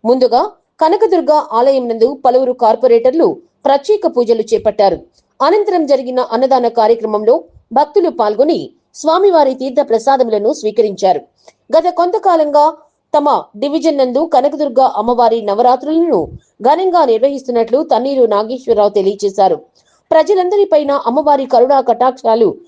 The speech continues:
ఎళ్లవేళలా ఉండాలని ఆకాంక్షించారు. కార్యక్రమంలో కార్పొరేటర్లు ఈదర చిన్నారి, యనమల నాగరాజు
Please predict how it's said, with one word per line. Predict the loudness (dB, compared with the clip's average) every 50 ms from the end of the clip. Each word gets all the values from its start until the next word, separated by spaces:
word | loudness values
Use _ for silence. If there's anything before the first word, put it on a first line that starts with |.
| _ _ _ _ -2
ఎళ్లవేళలా | 0 2 2 2 0 0 0 0 0 0 0 0 0
ఉండాలని | 0 -2 -2 0 2 2 2 0 -2 -4 -4 -2 -2
ఆకాంక్షించారు. | -2 0 0 -2 -4 -4 -8 -8 -2 0 0 0 0 -4 -8 _ _ _ _ -12 -4 0
కార్యక్రమంలో | 0 2 0 0 -2 -4 -4 -4 -2 0 0 0 0 -2 -8 -20 -10 -4 0
కార్పొరేటర్లు | 0 2 2 0 0 0 2 2 2 0 0 2 0 0 0 -4 -12 _ _ -6
ఈదర | -4 -2 0 0 0 0
చిన్నారి, | 0 -2 -4 -4 -2 0 2 2 0 -2 -4 -8 -14 _ _ -6 -2
యనమల | 0 0 0 0 0 0 0
నాగరాజు | 0 0 -2 0 2 2 2 2 0 -2 -4